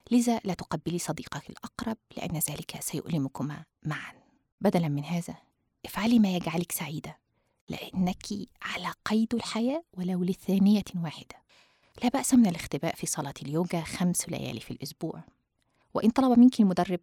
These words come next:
التنفس عبر الألم، فتبكين في سيارتك وأنت عائدة إلى المنزل، لا بأس بهذا. هذه المشاعر كلها لا تجعلك ضعيفة. لا شيء أكثر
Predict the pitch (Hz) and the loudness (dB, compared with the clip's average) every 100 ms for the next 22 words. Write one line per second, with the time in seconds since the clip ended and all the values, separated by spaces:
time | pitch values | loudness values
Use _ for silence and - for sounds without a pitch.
0 | - - - 160 - - 147 156 170 - | -8 -12 -6 -6 -6 -10 -8 -6 -6 -2
1 | 233 254 - _ _ _ _ - - - | 0 0 -4 _ _ _ _ -8 -4 4
2 | - 233 214 - 180 180 190 - - - | 10 10 8 -2 0 -2 -4 -6 -4 -4
3 | - 160 147 175 156 165 147 147 139 - | -2 -2 -4 -2 -4 -2 -2 -2 -4 -10
4 | - _ _ 208 196 - - - - - | -18 _ _ -2 -2 -4 -8 -12 -18 -20
5 | - - _ _ _ _ _ _ - 208 | -20 -20 _ _ _ _ _ _ -2 0
6 | 214 247 208 - 214 190 - 190 196 220 | 6 8 8 6 0 -4 -2 0 0 -4
7 | - 160 - 131 120 120 139 131 - - | -8 -8 -6 -8 -8 -8 -10 -10 -14 -18
8 | - _ _ - 156 180 220 - 214 - | -20 _ _ -10 -4 -2 0 0 -2 -6
9 | - - 226 - - - 196 | -10 -8 -8 -8 -12 -10 -8